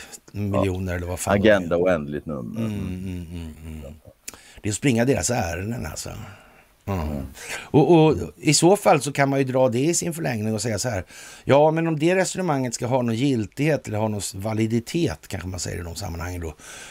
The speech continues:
Speaker 1: då, då är ju det givet i så fall att det inte finns några som helst samverkande krafter som motverkar den djupa staten, utan det innebär då per definition, funktionsmässig definition att det,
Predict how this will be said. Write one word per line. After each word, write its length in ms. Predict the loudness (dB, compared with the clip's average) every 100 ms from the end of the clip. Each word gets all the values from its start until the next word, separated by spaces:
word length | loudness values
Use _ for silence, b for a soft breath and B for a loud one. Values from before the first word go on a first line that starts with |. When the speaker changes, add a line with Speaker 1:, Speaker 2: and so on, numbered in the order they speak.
| B
Speaker 1:
då, 140 | 0
då 440 | 6 6 8 6 4 2
är 320 | -2 2 4
ju 140 | 6
det 180 | 4 2
givet 640 | 2 0 2 2 2 0 -2
i 60 |
så 160 | 0 0
fall 140 | 0
att 80 | 0
det 60 | -2
inte 160 | -2
finns 760 | -2 4 6 6 4 2 2 2
några 400 | 4 4 2 0
som 180 | -2 0
helst 420 | 2 2 0 -2
samverkande 640 | -2 -2 -2 -4 -4 -8
krafter 340 | -4 -6 -6 -8
som 200 | -8 -8 B B B
motverkar 840 | 4 4 4 -2 4 4 2 -4
den 100 | -6
djupa 260 | -4 -8 -10
staten, 420 | -10 -10 -10 -10
utan 240 | -8 -6 -2
det 80 |
innebär 380 | 0 0 0 0
då 100 | 0
per 140 | -4 -6
definition, 420 | -6 -6 -8 -2
funktionsmässig 640 | -2 0 0 0 -2 -2
definition 380 | -2 -2 -4 -6
att 100 | -4
det, 120 | -4